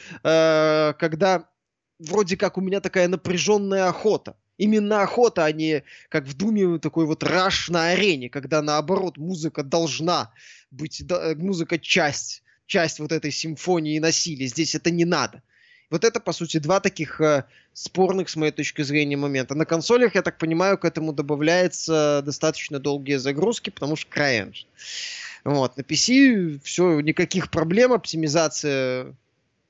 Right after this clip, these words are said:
с оптимизацией всё отлично, летает, настройки в наличии, загрузки быстрые, быстрые загрузки, ну, к-, быстрое сохранение, быстрая загрузка работает как надо, загружается мгновенно.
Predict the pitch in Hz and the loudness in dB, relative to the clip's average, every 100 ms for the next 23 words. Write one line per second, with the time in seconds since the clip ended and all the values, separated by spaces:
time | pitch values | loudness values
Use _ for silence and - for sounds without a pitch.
0 | _ - - - 165 - 170 156 160 - | _ -12 -10 -6 -6 -2 0 0 0 -2
1 | 143 - 151 143 160 233 220 247 247 247 | -8 -6 -2 -2 -2 -4 -4 0 2 2
2 | 233 - - - - - 147 147 196 208 | 0 -2 -16 -20 -20 -6 -4 2 2 4
3 | 208 - - - 151 143 - 165 143 147 | 0 -2 -20 -12 -10 -10 -6 -4 -4 -4
4 | 151 180 214 208 - 220 214 190 - _ | 0 0 0 -2 -4 -2 -2 -4 -8 _
5 | _ _ _ _ _ _ _ 147 165 185 | _ _ _ _ _ _ _ -2 -2 0
6 | 180 - 156 135 214 - 220 214 196 - | -2 -4 -4 0 2 2 4 6 4 0
7 | _ _ _ _ 160 190 - 160 147 147 | _ _ _ _ 0 0 2 0 2 0
8 | 147 147 - 151 127 123 _ - 147 139 | -2 -6 -6 -4 -4 -6 _ -6 -2 2
9 | 151 - 147 147 135 143 147 143 135 127 | 2 2 2 0 0 2 2 4 2 0
10 | 135 - 127 127 127 139 120 - 131 131 | -2 -2 -2 -2 -2 -6 -6 -4 -2 -2
11 | 127 123 123 135 - 175 214 226 190 160 | -2 -4 -4 -4 0 2 4 2 2 -2
12 | 147 139 131 - 135 131 135 139 190 220 | -4 -2 -2 -4 -10 -6 -2 2 2 2
13 | 220 208 | 0 -2